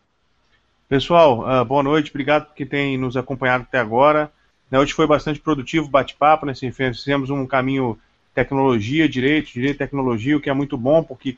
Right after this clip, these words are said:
tá cada vez mais interligado essas duas áreas de conhecimento.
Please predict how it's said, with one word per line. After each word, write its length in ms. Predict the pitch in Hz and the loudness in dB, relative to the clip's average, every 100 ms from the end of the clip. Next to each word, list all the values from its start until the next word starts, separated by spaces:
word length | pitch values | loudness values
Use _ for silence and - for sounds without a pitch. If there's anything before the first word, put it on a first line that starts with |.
| _ | _
tá 100 | 127 | -2
cada 160 | 135 131 | 0 2
vez 240 | 139 123 | 0 0
mais 420 | 135 127 117 - _ _ _ | 0 0 -4 -12 _ _ _
interligado 600 | 120 143 135 127 131 151 | -8 -2 0 2 2 2
essas 200 | 143 - | 0 -4
duas 220 | 120 131 127 | -4 -2 0
áreas 180 | 127 | -2
de 80 | 113 | -4
conhecimento. 680 | - 127 - 123 131 175 180 | -4 -4 -4 -4 -2 -2 -4